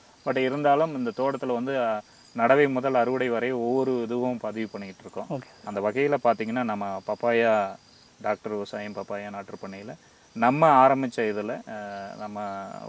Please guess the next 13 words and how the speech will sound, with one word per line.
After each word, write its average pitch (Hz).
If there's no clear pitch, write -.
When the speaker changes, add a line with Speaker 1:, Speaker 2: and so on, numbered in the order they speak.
Speaker 1:
ஓனா 107
இது 104
பண்ண 101
பிறகு 101
நீங்க 104
வந்து 101
பண்ணியிருக்கீங்க. 98
அந்த 120
இதுல 143
சிறப்பான 143
நம்ம 113
தோட்டம் 107
இருக்கு. 92